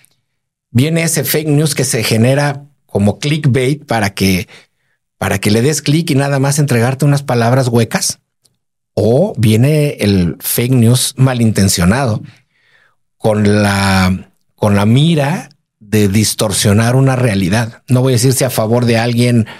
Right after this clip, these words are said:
o en contra de alguien, pero sí de distorsionar una realidad. Y ahí sí, colonizar el pensamiento de alguien.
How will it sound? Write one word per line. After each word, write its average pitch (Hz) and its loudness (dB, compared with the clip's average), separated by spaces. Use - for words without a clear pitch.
o 107 0
en 107 -2
contra 117 0
de 120 2
alguien, 123 0
pero 98 -2
sí 147 0
de 139 2
distorsionar 110 0
una 127 2
realidad. 110 0
Y 147 2
ahí 113 2
sí, 190 0
colonizar 113 0
el 143 2
pensamiento 95 0
de 78 0
alguien. - -8